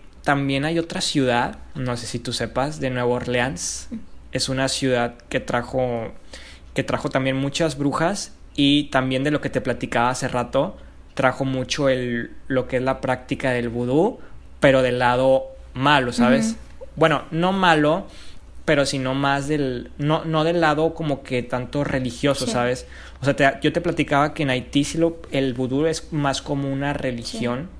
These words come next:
Speaker 2: Sí.
Speaker 1: pero aquí en, en Nueva Orleans, en Luisiana, en Estados Unidos, llegó más como una práctica,
Speaker 2: Sí,
Speaker 1: ¿sabes?
Speaker 2: güey, de
Speaker 1: De,
Speaker 2: hecho,
Speaker 1: igual,
Speaker 2: a-,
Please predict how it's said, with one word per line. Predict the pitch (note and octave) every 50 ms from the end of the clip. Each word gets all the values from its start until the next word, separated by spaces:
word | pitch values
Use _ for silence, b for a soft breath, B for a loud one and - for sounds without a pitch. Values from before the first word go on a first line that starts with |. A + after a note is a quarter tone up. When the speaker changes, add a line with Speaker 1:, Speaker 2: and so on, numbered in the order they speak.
| B B B
Speaker 2:
Sí. | B B B B B B B - - - -
Speaker 1:
pero | - D3 C3+ C3+
aquí | C3 C3 - - C3+ C#3 C#3
en, | C#3 D#3 E3+ E3 -
en | - D#3 D3+ D3
Nueva | C#3 C#3 C3+ C3 B2+
Orleans, | B2+ B2 B2+ B2+ B2+ B2 C3+ E3 F#3+ - - -
en | E3 C3+ C3
Luisiana, | B2+ B2+ B2 - - B2+ B2+ C#3 E3+ A#3+ B3+
en | G#3
Estados | C#3 - - C3+ C3 B2+ -
Unidos, | C3+ C3 B2+ C3+ E3 F3+ - B B B B B B - -
llegó | C3+ C#3+ C3 C#3
más | C#3 C#3 C#3 C3+ -
como | - D#3 C#3+ C#3+ C#3
una | C3+ C3 C3 C3 C3+ C3+ C3+ C3+ - - - - - -
práctica, | - D#3+ D3 D3+ - - - - - - C4 C4
Speaker 2:
Sí, | B3+ B3
Speaker 1:
¿sabes? | A#3+ A#3+ A#3+
Speaker 2:
güey, | A#3+ A#3 A#3
de | A#3 A#3
Speaker 1:
De, | A3+ A#3
Speaker 2:
hecho, | - - - B3+ - - -
Speaker 1:
igual, | - C#3+ C#3+ G#3 B3 A3+ C#3+ - -
Speaker 2:
a-, | - -